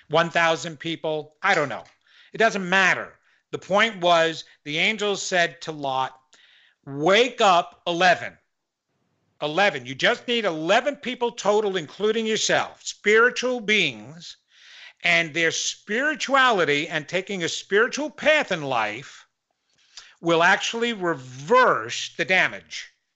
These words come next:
We'll reverse it all. That's the concept of critical mass.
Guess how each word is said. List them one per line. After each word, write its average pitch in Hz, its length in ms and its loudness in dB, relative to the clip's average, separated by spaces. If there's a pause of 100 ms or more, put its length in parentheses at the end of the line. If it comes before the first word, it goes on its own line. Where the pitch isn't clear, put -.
(720)
We'll 135 200 -12
reverse 185 640 2
it 160 100 -2
all. 123 340 -4 (1160)
That's 175 400 0
the - 100 -14
concept 185 560 -4
of 151 160 -8
critical 185 340 -4
mass. 131 360 -2